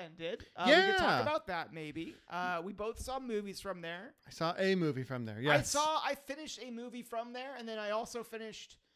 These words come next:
Speaker 1: a movie that just got lucked into showing it there.
Speaker 2: Really?
Speaker 1: Yes. Uh, Halloween Kills was the, one of the opening night films right after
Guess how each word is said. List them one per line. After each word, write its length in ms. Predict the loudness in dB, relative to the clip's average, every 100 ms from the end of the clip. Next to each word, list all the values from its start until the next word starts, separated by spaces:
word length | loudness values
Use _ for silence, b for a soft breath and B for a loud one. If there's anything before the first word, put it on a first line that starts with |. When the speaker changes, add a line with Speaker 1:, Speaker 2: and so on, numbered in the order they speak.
| _ _ -10
Speaker 1:
a 40 |
movie 200 | -8 -4
that 220 | -4 -4 -6
just 420 | -8 -6 -8 -14 _ _ _ -8
got 260 | -4 -4 -6 _ _
lucked 300 | -6 -6 -6
into 240 | -10 -8 -10 -12 _ _ _
showing 420 | -12 -8 -8 -8
it 80 | -10
there. 300 | -8 -8 -10 -14 b b -2
Speaker 2:
Really? 520 | 4 6 8 6 2 -4 -4
Speaker 1:
Yes. 300 | -2 -2 -2
Uh, 240 | 0 2 2
Halloween 420 | 2 2 0 -2
Kills 400 | -2 2 2 0
was 140 | -6
the, 120 | -8 -12
one 260 | -4 0 2
of 80 |
the 80 | 2
opening 280 | 0 -2 -6
night 180 | -6 -6
films 340 | -6 -6 -4
right 160 | -2 0
after 460 | 0 -2 -4 -6